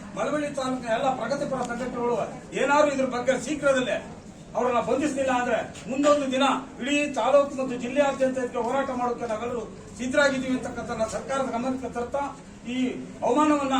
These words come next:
ಆ, ನಮಗೆ ಮಾನಸಿಕವಾಗಿ ದಲಿತರಿಗೆ ತುಂಬಾ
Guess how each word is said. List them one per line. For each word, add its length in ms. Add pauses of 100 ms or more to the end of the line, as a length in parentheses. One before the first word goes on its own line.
(420)
ಆ, 140
ನಮಗೆ 240
ಮಾನಸಿಕವಾಗಿ 680
ದಲಿತರಿಗೆ 460
ತುಂಬಾ 480